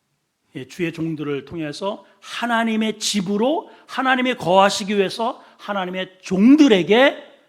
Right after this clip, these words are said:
성전을 짓도록 하셨어요. 이, 여기 성전은 하나님의 집이에요.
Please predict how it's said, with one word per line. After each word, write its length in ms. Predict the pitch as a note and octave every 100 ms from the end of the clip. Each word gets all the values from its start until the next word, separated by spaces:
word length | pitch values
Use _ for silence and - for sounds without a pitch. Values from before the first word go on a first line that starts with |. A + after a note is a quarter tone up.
| _ _ _
성전을 640 | _ - D#3 D3 D3 F3 A3
짓도록 380 | - - A#2+ -
하셨어요. 440 | B2+ - _ _ _ _ _ _ _ _
이, 280 | A#3+ B3+ B3
여기 200 | G#3+ G#3
성전은 560 | F#3+ A3 F#3+ G3 B3 B2 - _ _ _ _ _ _
하나님의 440 | - F#3 E3+ D3+
집이에요. 420 | - A#2 A2 G2+